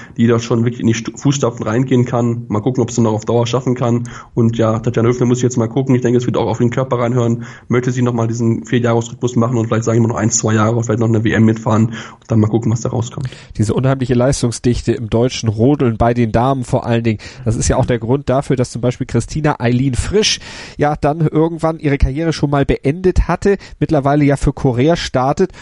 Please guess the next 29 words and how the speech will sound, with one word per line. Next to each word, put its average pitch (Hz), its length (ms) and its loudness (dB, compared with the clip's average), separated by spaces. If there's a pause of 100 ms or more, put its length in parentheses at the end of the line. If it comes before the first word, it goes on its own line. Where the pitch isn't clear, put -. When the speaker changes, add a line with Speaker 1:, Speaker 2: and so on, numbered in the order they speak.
(140)
Speaker 2:
und 127 180 -2
dort 147 160 2
ja - 160 -2
auch 131 160 0
den 120 220 0
achten - 320 -6
Platz - 260 -2
jetzt 120 200 -2
heute 123 260 2
geholt 123 420 4
hat. 139 140 2
Also 113 220 0
auch 120 180 -2
das - 280 -2
eine 123 220 2
tolle 139 300 2
Leistung 151 560 2
für 135 240 0
die 139 360 -8
Dame, 131 300 0
die - 80 -10
ja - 140 -2
auch 117 80 -2
von 120 100 0
Verletzungen 120 440 0
so 104 200 -4 (240)
oft - 240 -4
zurückgeworfen 101 560 0
wurde. 92 200 -2